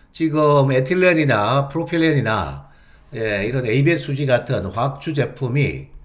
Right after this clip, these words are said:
분명히 뭔가 턴어라운드 할 수 있는 조짐이 보여요. 특히 오늘 중국이 사-, 오십이 조 원 정도 부양책 발표했죠. 한 가지 제가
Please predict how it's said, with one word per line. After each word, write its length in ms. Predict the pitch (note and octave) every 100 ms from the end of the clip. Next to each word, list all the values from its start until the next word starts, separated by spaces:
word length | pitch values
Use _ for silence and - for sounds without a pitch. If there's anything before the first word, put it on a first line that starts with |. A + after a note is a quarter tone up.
| - - _ - - - - -
분명히 400 | C#3 D3+ E3 C#3
뭔가 400 | C#3 C#3 G2 G2
턴어라운드 540 | - E3 D3 C#3 C#3+
할 140 | A2+ G#2+
수 60 |
있는 160 | G#2 F#2+
조짐이 360 | A#2+ G#2+ E2+
보여요. 340 | C#2+ C#2+ C2 C2+ - _ _ _ - - - -
특히 200 | - F3
오늘 340 | F3+ D3+ A2 - - - -
중국이 800 | F#3+ G#3+ F#3+ D3 C#3+ C3 C#2 C#2 - _ _ _
사-, 240 | - -
오십이 460 | - A#2 C#3 D#3 D#3
조 100 | D3+
원 100 | D#3+
정도 300 | C#3 B2+ A2+
부양책 880 | - A#2 C3 C#3+ D3+ C#3 - - -
발표했죠. 840 | - C3 C3+ C3 C#3 D#2+ F#2 - - - _ - - - - _ _ _ _ _ _ _ _ _ _ _ _ _
한 180 | D3 D#3
가지 260 | E3+ D#3
제가 640 | C3+ C3+ A#2+ G#2 E3 -